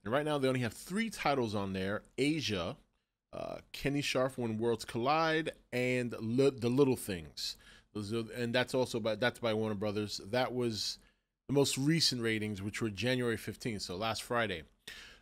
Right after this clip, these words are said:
Um, <clears throat> but look, we're bound to see one soon. And, you know, it'd be great if we got one this week. But I would say, you know, when we, when we had our streams this weekend and we were discussing Godzilla versus Kong after the news broke that it was moving up,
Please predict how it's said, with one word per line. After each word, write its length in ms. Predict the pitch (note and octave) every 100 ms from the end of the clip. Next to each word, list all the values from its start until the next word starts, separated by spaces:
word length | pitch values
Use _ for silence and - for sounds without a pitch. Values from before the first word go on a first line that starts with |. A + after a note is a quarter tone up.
| -
Um, 480 | C3+ C3+ C3+ B2 B2 _ _
<clears throat> 280 | F3+ D#3+ -
but 180 | D3 E3+
look, 320 | D3+ A#2+ -
we're 180 | C#3+ C3
bound 260 | C#3 D3
to 40 | C#3
see 180 | C3+
one 200 | B2+ A#2
soon. 380 | G#2+ C3+ C3+ D#3+ _ _ _
And, 580 | A#2+ A#2 A2+ A2 A2 G#2+ - -
you 120 | B2+
know, 360 | G#2+ G2+ - - - _ _ _
it'd 180 | C3+ G#2+
be 80 | G#2
great 520 | F#2+ F#2+ C3 C#3 B2
if 120 | A2
we 80 | A#2
got 220 | B2 A#2+
one 120 | A#2+
this 200 | A#2 -
week. 280 | A#2+ A2+ - - - - _
But 140 | - C#3+
I 100 | D#3+
would 180 | F#3+ F#3+
say, 360 | - F3 F3 E3+
you 140 | E3+
know, 300 | D3+ C#3 C3+ _
when 140 | E3+
we, 160 | F3 F#3+
when 220 | F3+ E3+
we 120 | F#3+
had 440 | E3 E3 D3 C#3 B2 -
our 680 | B2+ C3 B2 A#2+ A#2+ A2+ A2
streams 440 | - - C#3 C3 G#2
this 160 | A2
weekend 400 | A2+ G#2+ G#2+ G#2
and 100 | G#2
we 100 | A2
were 80 | A2
discussing 720 | G2+ - B2 A#2 A#2 G#2+ G2+ - _ _
Godzilla 540 | G#2+ G#2 F#2+ A#2 A2+ G#2
versus 320 | A2 - G2
Kong 380 | B2+ A#2+ G#2 G2+
after 260 | G#2+ G#2
the 100 | G2
news 240 | G#2+ A#2 F#2
broke 220 | G#2+ F#2+
that 120 | G#2
it 60 | G#2+
was 120 | G2+
moving 300 | A2+ G#2+ C#3
up, 200 | D#3+